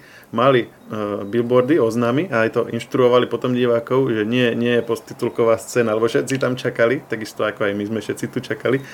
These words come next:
A proste presne toto, že tam mali návaly ľudí a sa potrebovali ich točiť, lebo chceli to premietať rýchlo za sebou a nestihali to potom upratovať. <laughs>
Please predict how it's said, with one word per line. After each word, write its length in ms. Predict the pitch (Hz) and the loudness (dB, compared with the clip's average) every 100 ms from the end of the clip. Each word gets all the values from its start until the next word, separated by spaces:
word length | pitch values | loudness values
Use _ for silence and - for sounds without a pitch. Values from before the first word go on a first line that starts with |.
| - | -8
A 80 | - | -2
proste 300 | 110 127 135 | 0 0 0
presne 320 | 135 131 135 | -4 -4 -4
toto, 220 | 131 156 110 | -6 -4 -4
že 100 | 107 | -4
tam 180 | 117 | -4
mali 140 | 117 113 | -2 -2
návaly 360 | 113 113 120 | 0 2 2
ľudí 320 | 113 113 120 135 | 0 -2 2 2
a 120 | 113 | 2
sa 120 | 110 | -2
potrebovali 600 | 117 107 113 117 117 110 | -6 -4 -2 0 0 -2
ich 80 | 104 | -4
točiť, 320 | 117 113 139 | -2 0 0
lebo 200 | 117 110 | 0 -2
chceli 260 | 110 117 110 | -2 -2 0
to 100 | 113 | -2
premietať 480 | - 110 113 110 107 | 0 2 0 2 0
rýchlo 300 | 110 - 110 | 0 0 2
za 120 | 104 | 2
sebou 340 | - 117 131 143 | 0 2 2 0
a 300 | - - - | -6 -14 -6
nestihali 440 | 107 - 113 110 | -6 -4 -2 -2
to 120 | 107 | -2
potom 280 | 120 123 120 | 0 0 0
upratovať. 540 | 113 - 120 110 104 | 2 2 2 2 -2
<laughs> 60 | 101 | -2